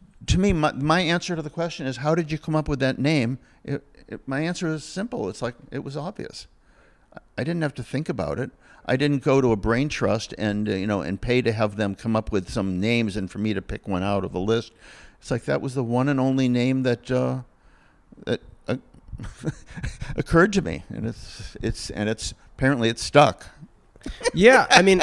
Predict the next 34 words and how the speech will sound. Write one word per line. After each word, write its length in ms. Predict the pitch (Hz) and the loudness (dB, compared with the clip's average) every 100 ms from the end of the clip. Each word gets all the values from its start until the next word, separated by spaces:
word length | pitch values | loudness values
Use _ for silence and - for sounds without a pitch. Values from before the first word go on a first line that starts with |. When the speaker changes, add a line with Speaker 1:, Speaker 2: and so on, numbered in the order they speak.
| - | 4
Speaker 2:
yeah, 280 | 175 202 208 | 6 6 8
I 60 | |
mean, 140 | 170 170 | 6 6
it's 200 | 156 240 | 4 0
really 180 | 240 196 | 0 0
interesting. 320 | 170 - 165 156 | 0 -2 -4 -2
Like, 200 | 156 - _ | -4 -6 _
uh, 60 | - | -14
what 240 | - 165 190 | -4 2 4
I'm 140 | 190 | 6
picking 360 | - 185 170 139 | 6 6 4 2
up 200 | 156 - | 2 2
on 340 | 120 113 110 - | 0 2 -2 -6
a 100 | - | -6
lot 460 | 117 98 107 131 - _ - | -4 -2 -2 -4 -8 _ -8
is, 360 | 110 98 - _ | -6 -6 -10 _
is 240 | 113 101 90 85 | -10 -10 -10 -12
the 100 | 98 | -12
feel. 540 | - 165 226 - 98 - | -6 -4 -2 -6 -12 -12
Again, 400 | 123 156 180 90 | -4 -2 -2 -2
this 240 | 78 - | -6 -8
is 160 | 127 120 | -8 -4
all, 300 | 139 143 143 | -2 0 0
like, 240 | 135 120 | 0 -2
visceral. 600 | 117 151 - 127 90 69 | -4 -4 -4 -6 -6 -8
This 200 | - 117 | -10 -10
is 120 | 123 | -8
all 300 | 123 120 123 | -4 -2 -4
just 220 | 117 113 - | -4 -8 -8
kinda 200 | 131 104 | -6 -6
second 440 | - 131 - 131 | -6 -6 -6 -8
nature 320 | 107 131 - 101 | -6 -6 -6 -10
to 140 | - | -10
you. 260 | 78 62 | -12 -12